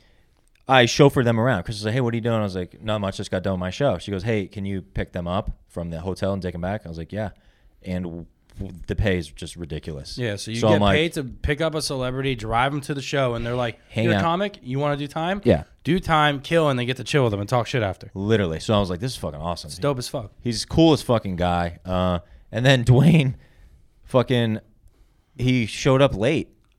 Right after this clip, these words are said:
Speaker 1: to a show. And I, I was gonna host. Uh. And then Tony's like, "Hey." He's like, "Where's Dwayne at?" And Chris, "I don't know." And then Dwayne didn't, he, so Ken hosted.
Speaker 2: Mm-hmm.
Speaker 1: And then he's like, "Hey, do time, bro, do time. I need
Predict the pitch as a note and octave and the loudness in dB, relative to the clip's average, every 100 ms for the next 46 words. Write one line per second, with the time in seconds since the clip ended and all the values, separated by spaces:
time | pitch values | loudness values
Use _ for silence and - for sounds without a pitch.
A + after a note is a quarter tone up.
0 | _ - C3+ A2 D3+ F3 E2 - _ _ | _ 0 2 2 2 2 0 -6 _ _
1 | _ _ _ _ - A2 A#2 A2+ A#2+ A2+ | _ _ _ _ -4 2 4 6 4 2
2 | A2+ D3 F3+ - - - _ _ _ _ | 0 4 4 2 -12 -20 _ _ _ _
3 | _ _ _ _ _ _ _ _ - D2 | _ _ _ _ _ _ _ _ 4 4
4 | - - B2+ B2+ A#2+ A2+ G#2+ - A#2+ A2+ | 4 2 4 6 6 4 0 2 2 4
5 | G#2 G2+ D#2 _ _ _ _ - D#3 D#3 | 4 2 0 _ _ _ _ 2 4 4
6 | F2+ _ _ - A2 A2+ F3+ A#3 G3 F2 | 2 _ _ -8 -2 0 0 -2 -6 -6
7 | F#2 F2+ _ - F#2+ D#2+ A#2 F2+ A2 _ | -6 -8 _ -6 -4 -4 -6 -6 -10 _
8 | _ E2+ F2+ F2+ F2 - - G2 G2+ F#2+ | _ -6 -4 -4 -8 -16 -14 -4 -2 -2
9 | E2+ G2+ F#2 G#2 F2 _ - - G#2 - | -2 -6 -6 -10 -12 _ -14 -2 -2 0
10 | B2+ B2 C3 - D2 B1 _ _ - G#2+ | 0 2 0 0 -10 -12 _ _ -12 -12
11 | G#2 F#2 F2+ F2 F2+ G2+ D3 A2+ C3+ F3+ | -10 -4 -2 -2 -6 -4 -2 -2 0 -2
12 | C3 D#3+ E3 F3+ - G2+ G#2 | -2 -6 -6 -8 -6 -6 -6